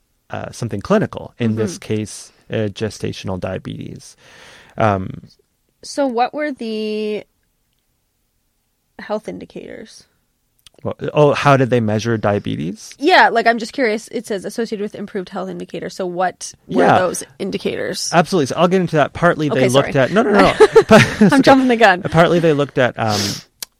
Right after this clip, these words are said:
Speaker 1: uh, fasting glucose.
Speaker 2: Yep.
Speaker 1: So your fasting sugar, those of you who have diabetes, you know what that is.
Speaker 2: Yes.
Speaker 1: Um,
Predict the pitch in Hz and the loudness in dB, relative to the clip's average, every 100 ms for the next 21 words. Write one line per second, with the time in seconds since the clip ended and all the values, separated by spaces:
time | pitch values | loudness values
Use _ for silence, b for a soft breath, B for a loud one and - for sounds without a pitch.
0 | _ 117 110 117 - 139 131 - 127 123 | _ -2 -2 -4 0 0 2 -4 -4 -4
1 | 117 151 185 - - 262 _ _ _ - | -2 -4 -6 -10 -8 -10 _ _ _ -6
2 | 107 - 117 - 120 113 123 131 - 107 | -4 0 -2 -2 -6 -4 -4 -4 -2 0
3 | 107 117 113 110 107 104 104 131 127 104 | 2 2 2 0 0 -2 -2 -6 -4 -4
4 | 98 98 101 110 110 113 156 220 196 - | -2 -2 -2 -4 -4 -2 -4 -6 -12 -12
5 | - 101 101 98 104 | -6 -4 -4 -6 -10